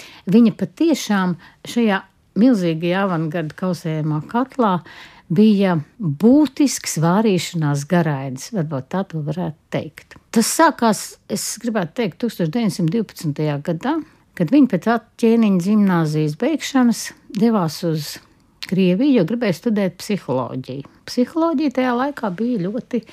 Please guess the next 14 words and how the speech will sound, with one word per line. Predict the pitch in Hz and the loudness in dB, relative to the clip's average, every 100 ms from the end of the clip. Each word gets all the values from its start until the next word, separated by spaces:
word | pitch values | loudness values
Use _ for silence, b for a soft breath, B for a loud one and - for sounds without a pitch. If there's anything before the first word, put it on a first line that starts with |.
| B B B | B B B
moderna | 175 190 170 156 156 | 0 2 0 0 -2
zinātne. | 143 143 127 110 - - 139 _ _ B B B B B B | -2 -4 -4 -12 -18 -18 -18 _ _ B B B B B B
Taču | - 330 | 2 4
aizrāvās | 320 202 156 135 - | 4 4 2 -2 -6
ar | 151 | -4
teātri, | 175 190 233 277 - 285 | 0 2 2 0 0 0
iestājās | 247 220 185 165 | 2 0 0 0
Fjodora | - 226 180 151 - | -2 -2 0 -2 -6
Komisarževska | 175 160 - 139 185 202 - - | -8 -6 -4 -2 0 0 -2 -2
teātra | 196 165 139 - 147 | 0 2 -2 -6 -8
kursos, | 180 180 - 359 392 - - _ - | -4 -4 -2 -2 -2 -6 -14 _ -4
pabeidza | 170 165 202 240 - | -2 0 -2 -4 -8
tos | 349 349 - | -4 -4 -2
veiksmīgi | 381 320 - 349 330 | -2 0 0 2 4